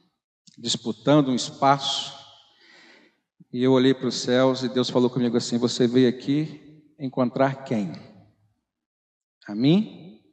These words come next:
ou o homem?" E eu desisti no meio do caminho e fui para casa com a minha esposa. Voltei aqui já em dois mil e seis ou dois mil e sete para ver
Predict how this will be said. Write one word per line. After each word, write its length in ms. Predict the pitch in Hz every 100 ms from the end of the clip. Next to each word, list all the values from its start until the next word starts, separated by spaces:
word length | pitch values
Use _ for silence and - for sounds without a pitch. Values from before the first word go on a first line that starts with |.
| _
ou 200 | 143 135
o 40 | 120
homem?" 360 | 107 165 180 - - - _ _ _ _ _ _ _ _ -
E 80 | 127
eu 100 | 123
desisti 540 | 131 131 131 - 139
no 120 | 131
meio 160 | 127 123
do 80 | 123
caminho 540 | 120 110 135 147 156 - - - _ _ -
e 60 |
fui 180 | 123 123
para 180 | 135 123
casa 360 | - 123 117 120
com 100 | 120
a 40 |
minha 140 | 123
esposa. 600 | 120 - - 95 85 - - - _ _ - - - - - - _ _ _ _ _
Voltei 420 | 127 175 175 190
aqui 340 | 175 - 190 185
já 280 | 160 170
em 140 | 160 135
dois 280 | 139 123 131
mil 340 | 143 147 135
e 220 | 127 120
seis 480 | 107 - 131 135 131
ou 60 | 123
dois 180 | 120
mil 120 | - 117
e 40 |
sete 420 | - 131 127 -
para 200 | - 127
ver 760 | 107 131 131 113 - - -